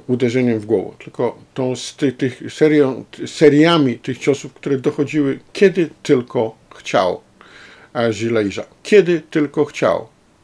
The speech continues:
To te kombinacje dochodziły. E, sędziowie zatrzymali walkę. Właściwie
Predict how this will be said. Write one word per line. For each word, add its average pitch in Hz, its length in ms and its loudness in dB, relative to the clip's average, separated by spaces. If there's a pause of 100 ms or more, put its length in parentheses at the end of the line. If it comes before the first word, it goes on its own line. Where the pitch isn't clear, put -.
(100)
To 151 100 -2
te 151 140 0
kombinacje 143 800 0
dochodziły. 113 460 -6 (600)
E, 139 40 4 (1400)
sędziowie 160 420 4
zatrzymali 147 560 2
walkę. 151 580 6 (1500)
Właściwie 120 640 2